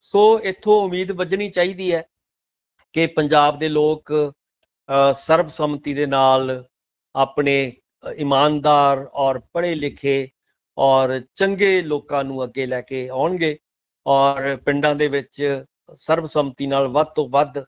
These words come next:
ਪੰਚਾਇਤਾਂ ਬਣਨਗੀਆਂ, ਔਰ ਜੇਕਰ ਸਰਬਸੰਮਤੀ ਹੁੰਦੀ ਹੈ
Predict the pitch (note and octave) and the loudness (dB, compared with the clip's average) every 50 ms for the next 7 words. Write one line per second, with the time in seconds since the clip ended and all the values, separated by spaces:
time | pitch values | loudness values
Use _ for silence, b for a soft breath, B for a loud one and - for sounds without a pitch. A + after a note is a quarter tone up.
0 | _ _ _ _ _ _ _ - C#3 C3+ B2+ A#2 C#3+ D3 C#3 - E3+ E3+ D#3 D#3 | _ _ _ _ _ _ _ -8 -6 -6 -2 0 0 0 2 2 2 2 2 2
1 | E3 E3+ F3 F3+ F3 E3+ E3 D#3+ D#3 D3+ - _ _ _ _ _ _ - D3+ D3+ | 0 -2 -2 -6 -8 -8 -6 -8 -8 -10 -12 _ _ _ _ _ _ 0 2 2
2 | D3+ D3 C3 D3 D3+ D3 - D#3+ C#3+ - - D#3 D3+ D#3 D#3 D#3 C#3+ - - D3 | 2 2 2 -2 -2 -2 -2 -4 -4 -2 0 0 0 0 -2 -8 -8 -6 -4 -4
3 | C#3+ C3+ - D3 D3 C3+ C3+ C3+ C3 D3+ D#3+ D#3 D3+ C#3 B2+ A#2 | -4 -4 -6 -6 -6 -4 -6 -4 -2 -2 0 2 2 2 0 -2